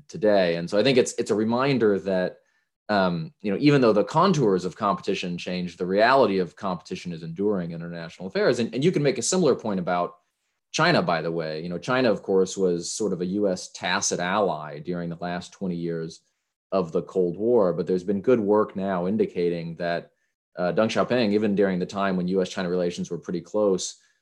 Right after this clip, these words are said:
saw the United States also as a dangerous enemy because he worried that, uh, America's power and its democratic ideals posed a threat to China's political system. And so he, he made comments to the effect that a new Cold War was beginning, even as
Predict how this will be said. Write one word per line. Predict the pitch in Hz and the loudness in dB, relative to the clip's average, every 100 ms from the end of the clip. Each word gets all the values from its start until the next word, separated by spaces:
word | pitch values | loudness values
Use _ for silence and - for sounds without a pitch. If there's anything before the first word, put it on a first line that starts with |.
| _ | _
saw | - - 113 120 | -6 2 6 6
the | 107 | 6
United | 101 95 95 92 | 2 0 0 0
States | 95 92 | 0 0
also | 95 101 - 92 | 2 2 2 2
as | 90 | 2
a | 87 | 0
dangerous | 95 92 104 90 87 - - | 0 0 0 -2 -2 -4 -6
enemy | 110 104 78 78 | -2 0 -2 -8
because | 80 85 87 | -12 -6 -4
he | 90 | -4
worried | 82 98 107 104 92 80 | 0 2 4 4 2 -2
that, | 87 87 85 - _ _ _ - | -4 -2 -4 -8 _ _ _ -4
uh, | 95 87 82 | -2 0 0
America's | 98 107 107 104 95 87 - | 0 4 4 4 0 0 -8
power | - 98 113 107 95 | -2 2 4 4 4
and | 87 | 0
its | 80 | -4
democratic | 107 104 - 95 95 92 | -2 -2 0 0 0 0
ideals | 85 87 98 104 95 87 - | -2 -2 -2 0 2 0 -6
posed | - 95 90 82 | 0 2 2 -2
a | |
threat | 85 95 104 90 - _ _ _ _ - | -12 -4 0 0 -4 _ _ _ _ -4
to | 95 90 | -2 -2
China's | - 95 92 87 82 | -2 -2 0 -2 -4
political | - 98 101 90 82 | -2 0 0 -2 -6
system. | - 82 - 82 82 | -4 -8 -8 -10 -10
And | 82 | -10
so | - 90 | -4 -2
he, | 90 101 98 | -2 -4 -4
he | 113 | -4
made | 104 92 | 0 0
comments | - 98 98 87 - | 0 -2 -2 -4 -8
to | 87 | -8
the | |
effect | 87 - 95 - | -6 -2 -2 -2
that | 92 | 0
a | 95 | 2
new | 120 135 | 4 4
Cold | 117 107 95 | 4 4 4
War | 101 101 | 2 2
was | 95 | 0
beginning, | 85 90 98 98 95 | -4 -4 -2 -2 -2
even | 104 123 113 98 | 2 2 2 0
as | 92 90 - | -2 -4 -6